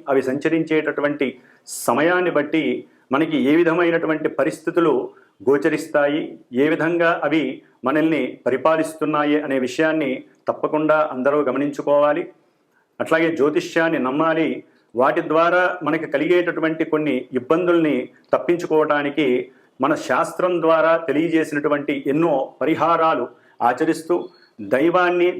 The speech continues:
దైవానుగ్రహాన్ని మనం గనక పొందినట్లయితే మనకి అంతరిక్షంలో గ్రహాల వలన కలిగేటటువంటి ఎన్నో రకాలైన ఇబ్బందుల నుంచి కూడా ఈ యొక్క భూమి మీద మనం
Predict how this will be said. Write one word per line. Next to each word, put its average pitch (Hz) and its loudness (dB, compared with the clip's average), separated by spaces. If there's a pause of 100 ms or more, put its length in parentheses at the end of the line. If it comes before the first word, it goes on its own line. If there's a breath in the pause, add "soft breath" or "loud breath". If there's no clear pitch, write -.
దైవానుగ్రహాన్ని 151 0 (460 soft breath)
మనం 143 0 (100)
గనక 160 0 (120)
పొందినట్లయితే 147 0 (680)
మనకి 175 2 (960)
అంతరిక్షంలో 180 2 (140)
గ్రహాల 170 0
వలన 170 0
కలిగేటటువంటి 151 0 (140)
ఎన్నో 180 2 (100)
రకాలైన 165 0 (220)
ఇబ్బందుల 165 0
నుంచి 147 -4 (100)
కూడా 151 2 (460 soft breath)
ఈ 143 0
యొక్క 165 2 (140)
భూమి 175 2
మీద 180 4 (760 loud breath)
మనం 160 2